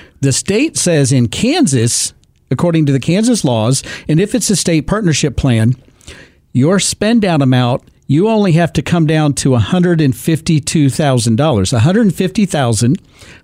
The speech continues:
plus the two thousand you can keep, a hundred fifty-two thousand dollars. And then at that point, you're not totally broke. You still have a hundred fifty-two thousand.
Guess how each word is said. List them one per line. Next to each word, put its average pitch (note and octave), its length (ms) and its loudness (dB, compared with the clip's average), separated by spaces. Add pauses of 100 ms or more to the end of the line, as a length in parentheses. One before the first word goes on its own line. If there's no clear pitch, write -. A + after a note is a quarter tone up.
plus C3 240 -2
the C#3+ 80 0
two D#3 180 -2
thousand C3+ 380 0
you B2 120 2
can E3+ 160 -2
keep, A#2 300 -2 (540)
a - 40 0
hundred F3+ 260 0
fifty-two F3+ 460 -2
thousand C3+ 340 0
dollars. C3+ 420 0 (160)
And C#3 340 2
then D#3 720 0 (500)
at C3 140 -2
that D3+ 220 -2
point, A#3 280 -2
you're B2+ 160 2
not D3 300 -2 (200)
totally A2 280 0
broke. - 280 -4 (200)
You A#2 80 -2
still D#3 200 -2
have B2 100 2
a - 20 2
hundred A#2+ 220 2
fifty-two A#2 380 0
thousand. B2 360 0